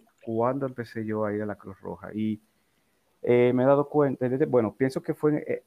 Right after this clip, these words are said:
a, mi abuela murió en el noventa y uno, yo empecé a ir en el año noventa y dos,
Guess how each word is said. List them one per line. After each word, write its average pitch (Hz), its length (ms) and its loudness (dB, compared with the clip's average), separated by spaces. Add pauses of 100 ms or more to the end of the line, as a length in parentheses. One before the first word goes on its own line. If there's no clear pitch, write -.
a, 120 300 0
mi 127 100 2
abuela 143 240 6
murió 147 180 2
en 139 60 -2
el 139 60 0
noventa 127 340 0
y 151 60 2
uno, 143 420 -2
yo 113 80 -6
empecé 107 320 -6
a 107 40 -2
ir 110 80 0
en 107 120 -2
el 107 60 -2
año 107 180 -2
noventa 104 400 -2
y 98 60 -2
dos, 120 380 0